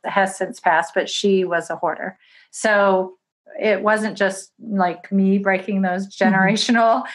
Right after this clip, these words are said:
Speaker 1: <laughs> tendencies, but also my husband and I figuring this out together, which is not
Speaker 2: Right.
Speaker 1: easy when you're trying to figure it out for yourself, right? <laughs>
Speaker 2: Right.
Speaker 1: But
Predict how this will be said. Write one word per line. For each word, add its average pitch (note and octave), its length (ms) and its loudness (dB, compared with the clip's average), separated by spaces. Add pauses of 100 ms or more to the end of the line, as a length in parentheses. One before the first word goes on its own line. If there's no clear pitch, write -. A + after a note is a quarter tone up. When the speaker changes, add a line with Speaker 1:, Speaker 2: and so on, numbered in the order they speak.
(100)
Speaker 1:
<laughs> - 200 -20
tendencies, C4+ 800 0
but G#3 160 2
also G3 680 0
my G3 140 2
husband G#3 400 -2
and F#3 140 -2
I E3+ 300 0
figuring F#3 480 -2
this E3+ 220 -6
out E3+ 180 2
together, E3+ 460 -2
which B3 200 0
is A#3 120 0
not B3 180 0
Speaker 2:
Right. A3 60 0
Speaker 1:
easy G#3+ 280 0
when F3+ 120 -2
you're F3+ 100 -8
trying G3 220 -2
to F#3 80 -4
figure F3+ 240 -2
it F3 60 2
out F3 200 0
for F3 80 -8
yourself, D#3+ 540 -4
right? F3 300 -2 (180)
<laughs> C#4+ 180 -2
Speaker 2:
Right. G3 680 0
Speaker 1:
But G3 400 2